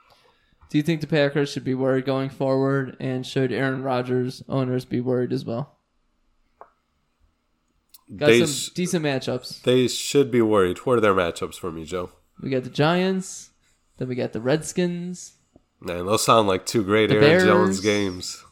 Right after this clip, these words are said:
Speaker 2: Okay, Aaron Rodgers liked to dominate the Bears, so.
Speaker 1: And then they end with the Vikings.
Speaker 2: So those sound like two very tasty Aaron Jones games, and I think Aaron Rodgers probably, I would
Speaker 1: Well
Speaker 2: say, gets a big boost,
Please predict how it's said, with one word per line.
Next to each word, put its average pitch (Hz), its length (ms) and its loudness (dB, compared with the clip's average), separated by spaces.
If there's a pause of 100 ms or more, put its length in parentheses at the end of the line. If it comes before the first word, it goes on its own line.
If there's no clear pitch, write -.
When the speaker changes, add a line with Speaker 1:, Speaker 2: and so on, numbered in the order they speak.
Speaker 2:
Okay, 98 420 2 (560)
Aaron 113 240 6
Rodgers 92 420 4
liked 90 220 -2
to - 60 -18
dominate 85 480 -8
the 85 80 -16
Bears, 85 380 -6
so. - 140 -4
Speaker 1:
And 131 100 -2
then 131 60 -2
they 127 100 -4
end 139 240 -4
with 160 200 -2
the 170 80 -2
Vikings. 131 920 -8 (580)
Speaker 2:
So 95 220 0
those 123 200 6
sound 127 240 8
like 110 180 4
two 123 140 0
very 110 280 6
tasty 110 420 0
Aaron 98 180 2
Jones 98 380 0
games, 101 480 -2
and 90 120 -2
I 92 100 0
think 101 200 -2
Aaron 101 220 2
Rodgers 98 880 0 (480)
probably, 98 340 4 (1500)
I 107 120 2
would 110 100 4
Speaker 1:
Well 156 100 -2
Speaker 2:
say, 101 140 2
gets 98 240 0
a 95 200 0
big 87 480 -2
boost, 104 580 -2